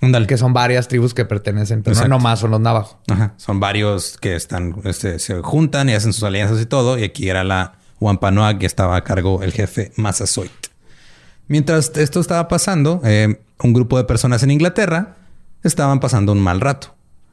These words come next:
Speaker 1: Según la ley de uniformidad de mil quinientos cincuenta y nueve, era ilegal no asistir a los servicios oficiales de la Iglesia de Inglaterra. Las sanciones por realizar servicios no oficiales incluían encarcelamiento y multas.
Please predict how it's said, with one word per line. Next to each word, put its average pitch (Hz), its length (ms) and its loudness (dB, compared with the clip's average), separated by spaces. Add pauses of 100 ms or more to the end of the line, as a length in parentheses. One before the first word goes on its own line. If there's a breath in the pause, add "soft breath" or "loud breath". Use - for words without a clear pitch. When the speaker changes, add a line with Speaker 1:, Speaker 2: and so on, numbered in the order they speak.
(220 soft breath)
Speaker 1:
Según 135 300 2
la 147 80 4
ley 147 180 2
de 139 100 4
uniformidad 123 600 2
de 113 140 0
mil 123 180 2
quinientos 120 320 2
cincuenta 135 320 2
y - 20 0
nueve, 117 400 2
era 113 140 2
ilegal 101 380 0
no 104 100 2
asistir 110 360 -2
a 107 40 2
los 107 120 0
servicios 104 340 0
oficiales 98 380 0
de 95 80 0
la 95 80 0
Iglesia 92 320 -2
de 87 60 0
Inglaterra. 131 600 -2 (420 loud breath)
Las 98 220 2
sanciones 104 440 2
por 110 140 0
realizar 98 380 0
servicios 104 440 2
no 117 100 4
oficiales 131 600 0 (260 soft breath)
incluían 120 420 4
encarcelamiento 98 840 0
y 92 60 0
multas. 95 520 0